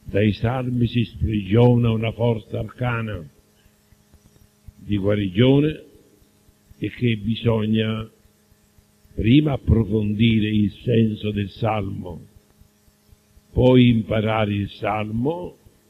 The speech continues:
e poi al momento opportuno recitare con questa propezio-, con questa preparazione il salmo, quello che noi crediamo più opportuno nel momento spirituale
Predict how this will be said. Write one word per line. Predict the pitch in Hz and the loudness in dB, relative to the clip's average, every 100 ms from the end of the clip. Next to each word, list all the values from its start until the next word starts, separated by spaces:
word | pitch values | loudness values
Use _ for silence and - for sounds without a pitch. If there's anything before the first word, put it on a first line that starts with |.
| - _ _ - | -20 _ _ -18
e | 98 | -16
poi | - 117 110 | -4 0 0
al | 104 | -2
momento | 101 104 110 107 98 | -4 -4 -4 -6 -4
opportuno | 117 - 110 - 104 95 95 90 - _ _ _ _ - | -6 -4 -10 -8 -12 -8 -10 -10 -16 _ _ _ _ -8
recitare | 98 101 117 110 107 107 101 | -4 -4 -2 -4 -4 -6 -6
con | 101 98 | -6 -6
questa | 113 110 - 101 | -2 -2 -4 -8
propezio-, | 113 101 107 - 107 104 _ _ _ _ | -8 -8 -10 -10 -14 -14 _ _ _ _
con | - 95 | -10 -4
questa | 110 110 - 110 | 0 0 -2 -6
preparazione | 113 113 127 120 107 - 104 98 98 98 98 98 _ _ _ _ _ - | 0 0 0 -6 -8 -8 -4 -2 -2 -2 -4 -8 _ _ _ _ _ -8
il | 98 90 | -6 -6
salmo, | - 101 101 101 98 104 107 - _ _ _ _ _ _ | -6 -4 -4 -6 -8 -8 -10 -14 _ _ _ _ _ _
quello | - 120 110 107 | 4 6 6 2
che | - 110 117 | 0 -4 -4
noi | 107 110 110 107 | -2 0 0 -2
crediamo | 104 107 104 104 104 101 | -2 -4 0 2 0 -4
più | 101 - | -6 -4
opportuno | 156 151 151 - 120 104 104 104 101 _ _ _ _ _ - | -4 -4 -6 -6 -2 0 0 -2 -8 _ _ _ _ _ -8
nel | 113 107 | -2 0
momento | 110 107 110 107 104 110 98 | 0 0 -2 -2 -4 -4 -6
spirituale | - 120 107 - 95 95 98 92 95 | -4 -4 -4 -6 -4 -4 -6 -8 -12